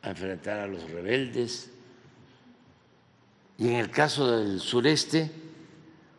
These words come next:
primero fueron los barcos y luego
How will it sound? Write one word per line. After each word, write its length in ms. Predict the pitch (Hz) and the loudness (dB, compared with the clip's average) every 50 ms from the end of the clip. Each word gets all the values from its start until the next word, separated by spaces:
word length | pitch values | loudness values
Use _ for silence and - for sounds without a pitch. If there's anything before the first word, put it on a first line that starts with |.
| - _ _ | -20 _ _
primero 400 | - 113 107 120 143 160 160 151 | -2 -2 2 4 4 4 4 4
fueron 280 | 113 131 156 156 151 143 | 2 2 2 4 4 2
los 160 | 135 120 110 | 2 0 2
barcos 720 | 113 139 160 160 151 - - - 151 143 - - - - - - - - - - - - _ _ - - - _ _ _ _ _ _ _ _ _ _ _ | 4 4 4 4 4 -2 -8 -8 -8 -8 -8 -12 -16 -18 -20 -20 -20 -20 -20 -20 -20 -20 _ _ -20 -20 -20 _ _ _ _ _ _ _ _ _ _ _
y 120 | 107 117 | 0 2
luego 520 | 120 110 117 131 139 147 165 175 175 170 | 2 4 6 6 8 8 6 6 4 0